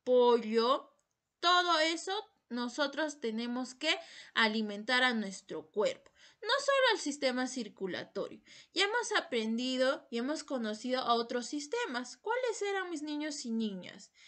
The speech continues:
Tenemos al sistema respiratorio, al sistema digestivo, también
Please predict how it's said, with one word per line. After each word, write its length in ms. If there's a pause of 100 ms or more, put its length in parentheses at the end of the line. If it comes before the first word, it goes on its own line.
(240)
Tenemos 640
al 160
sistema 680
respiratorio, 1200
al 180
sistema 560
digestivo, 1120
también 520